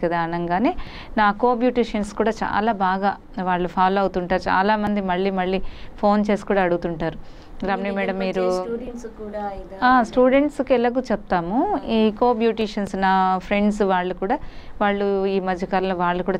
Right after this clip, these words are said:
Speaker 1: చాలా బాగా ఫాలో అవుతున్నారు. ఆ, "నిజానికి ఇది ఫాలో అయిన తర్వాత బాగుంది మేడం, ఆ, ఇది vegetarian food చాలా బాగుంది" అని చెప్పేసి. ఇదేంటంటే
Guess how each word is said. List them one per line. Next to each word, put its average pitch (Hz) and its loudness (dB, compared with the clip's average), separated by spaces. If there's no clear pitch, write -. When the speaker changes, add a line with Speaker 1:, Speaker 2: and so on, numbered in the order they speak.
Speaker 1:
చాలా 180 0
బాగా 175 0
ఫాలో 175 0
అవుతున్నారు. 165 -2
ఆ, 180 6
"నిజానికి 190 2
ఇది 180 2
ఫాలో 175 0
అయిన 180 0
తర్వాత 175 0
బాగుంది 170 2
మేడం, 165 -2
ఆ, 165 4
ఇది 160 6
vegetarian 170 0
food 165 -4
చాలా 156 0
బాగుంది" 160 -2
అని 156 0
చెప్పేసి. 156 -4
ఇదేంటంటే 220 2